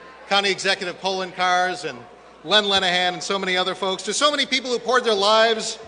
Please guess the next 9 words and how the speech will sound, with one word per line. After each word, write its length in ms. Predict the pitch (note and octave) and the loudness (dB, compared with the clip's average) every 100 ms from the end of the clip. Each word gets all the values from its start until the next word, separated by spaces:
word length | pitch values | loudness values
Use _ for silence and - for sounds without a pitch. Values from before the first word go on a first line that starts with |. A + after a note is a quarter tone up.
| - - - | -20 -20 -8
into 180 | G#3 G3+ | -4 -2
this 200 | G3 - | -2 -2
campaign, 800 | G#3+ A3 F#3+ G#3 G#3 G#3+ G#3 G#3 - - - - - - - | -2 -2 -2 -2 -2 -2 -4 -12 -18 -16 -16 -18 -20 -20 -4
Eric 260 | F3 G#3 - | -2 0 0
Wyant 460 | F3 G3 F#3+ G3 | 2 2 0 -2
and 260 | E3 D3+ D3 | -6 -8 -8
Quinn 200 | A#3 B3+ | 0 0
Bushin 580 | G3 A3+ A3 A3+ A3+ A3 | 4 2 2 2 2 0
and 160 | D3+ C3 | -4 -8